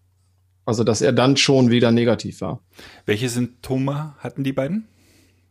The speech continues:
Speaker 1: Ähm, also ich und der andere und er, äh, das, das fühlt sich an wie eine, so ein grippaler Infekt, so mit einem ekelhaften Halsschmerz und ein bisschen Druck auf der Lunge.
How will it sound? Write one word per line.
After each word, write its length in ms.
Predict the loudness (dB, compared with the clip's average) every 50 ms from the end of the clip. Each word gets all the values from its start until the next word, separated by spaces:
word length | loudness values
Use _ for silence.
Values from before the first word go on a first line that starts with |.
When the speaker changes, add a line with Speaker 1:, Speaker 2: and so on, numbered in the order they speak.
| _ _ _ -6
Speaker 1:
Ähm, 340 | -4 -2 -2 -2 -4 -4
also 220 | -2 -2 0 0 0
ich 200 | 0 0 0 2
und 100 | 2 2
der 120 | 2 2
andere 500 | 2 2 2 2 2 2 2 2 0 -2 -2
und 260 | 0 2 2 2 2
er, 440 | 2 2 2 4 4 2 2 0 -2
äh, 100 | -2 -4 -4 -4 -8 -8 -4
das, 460 | -2 -2 -2 -4 -6 -12 -14 -18 _ _ _ _ _ _ _ _ _ _ -20 -20 -20 -16 _ -6
das 120 | -4 -2
fühlt 200 | 2 2 2 2
sich 180 | 0 0 2 2
an 200 | 4 4 4 4
wie 380 | 4 4 4 4 4 2 0
eine, 400 | -2 -2 0 2 2 2 2 0 -4 -10 -16 -18 -18 -20 -20 -20 -20 -20 -18 -16
so 220 | -8 -2 2 2
ein 80 | 2 2
grippaler 600 | 2 0 -2 0 2 2 4 4 6 4 4 2
Infekt, 540 | 0 -2 -2 -2 -2 -2 -2 -4 -14 -20 -20 -20 _ _ _ _ -20 _ _
so 260 | -6 -2 0 0 2
mit 240 | 2 4 2 2 0 -4 -20 _ _ _
einem 420 | -2 0 2 2 2 0 -2 -6 -8 _ -6
ekelhaften 500 | -4 -2 0 0 0 0 0 -2 -2 2
Halsschmerz 600 | 2 2 2 0 0 0 0 2 0 0 -2 0
und 100 | 0 0
ein 140 | 0 0 -2
bisschen 380 | -4 -4 -2 0 2 2 2 2
Druck 200 | 2 0 2 0
auf 140 | 0 0
der 80 | 0 0
Lunge. 320 | 0 2 0 0 -2 -4